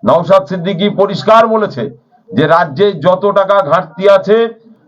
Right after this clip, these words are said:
তার অর্থ দপ্তরটা একবার আমার হাতে তুলে দিক, আমি ছ মাস থেকে এক বছরের মধ্যে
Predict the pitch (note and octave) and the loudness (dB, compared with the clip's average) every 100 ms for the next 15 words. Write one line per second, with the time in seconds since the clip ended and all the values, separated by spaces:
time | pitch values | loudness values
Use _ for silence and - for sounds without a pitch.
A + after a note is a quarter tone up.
0 | - _ - - - B2 E3 F3+ G3+ - | -20 _ -20 -20 -14 -2 2 6 4 4
1 | G#3+ F3 G3 G#3 - G#3+ G#3 - G#3+ F#3+ | 0 2 2 0 0 0 0 2 4 4
2 | F3+ F3 G3 G3+ F#3+ G3+ F#3+ G3 F#3 F#3+ | 4 2 2 4 4 4 2 0 -2 -2
3 | F3 C#3 - _ _ _ _ _ _ - | -2 -6 -10 _ _ _ _ _ _ -4
4 | B2 D3 - D3 D3+ D#3+ - D#3+ D#3 C#3+ | -4 -4 -2 0 2 0 0 -4 0 0
5 | C3 C#3+ D3+ C#3+ C#3 C#3 A#2+ C3+ - | 0 -2 -2 -2 -2 -2 -2 -2 -4